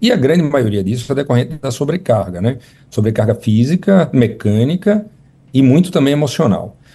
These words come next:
Então, é, como, como o Diego falou muito bem, o, a semana pré-carnaval,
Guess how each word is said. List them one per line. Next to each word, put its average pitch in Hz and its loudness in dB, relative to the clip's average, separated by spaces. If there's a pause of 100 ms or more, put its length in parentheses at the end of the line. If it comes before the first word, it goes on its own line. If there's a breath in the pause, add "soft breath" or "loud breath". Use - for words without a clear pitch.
(160 soft breath)
Então, 175 0 (280)
é, 135 2
como, 185 4
como 165 -2
o - -2
Diego 135 2
falou 110 0
muito 101 2
bem, 131 -4 (400)
o, 117 0
a 120 2
semana 165 2
pré-carnaval, 117 0